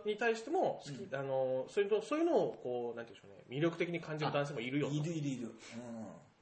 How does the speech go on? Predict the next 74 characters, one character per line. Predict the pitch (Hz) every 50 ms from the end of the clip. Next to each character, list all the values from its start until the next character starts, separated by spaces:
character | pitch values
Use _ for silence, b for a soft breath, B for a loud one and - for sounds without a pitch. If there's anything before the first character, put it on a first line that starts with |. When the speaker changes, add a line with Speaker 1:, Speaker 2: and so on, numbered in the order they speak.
| _ _
Speaker 2:
な | - 240
の | 247 220
で、 | 170 151
「そ | 202 220
ん |
な | 247 262
こ | 294 330
と | 175
言 | 127 -
っ |
た | - 139
っ | 131 -
て | -
あ | 104 110
ん | 123
ま | 139 165
意 | 202
味 | 226 202
な | 147 160
い |
ん | 165
じ | 147
ゃ |
な | 117 101
い | 113 131
の？」 | 117 98
み | 92
た | - 92
い | - - -
な。 | 117 113 113 107 101 92
Speaker 1:
あ | 87 - - -
ー、 | - -
大 | 151 220 311
体 | 392 480
で | 480
も | - 175
女 | 196 233 277 294
の | 285
子 | - 151
が | 139
そ | - -
う | 165
い | 170
う | 196
こ | 180
と | 165 139
を | B B B B B B B B -
言 | 139 151 175
う | 185
っ |
て | 170 -
い | 147
う |
の | 110 113
は |
ち | - 156
ょ |
っ | 147
と | 131
な | 131 135
ん | 135
か | 117 110 110
ず-、 | 117 135 165 - 151
ず | 143 156 202
れ | 214 214
て | - 123
る | 113 113
と | 107 110
い | 107 107
う | 104
か、 | - - 98
Speaker 2:
は | 95 -
あ | 170
は | 156 123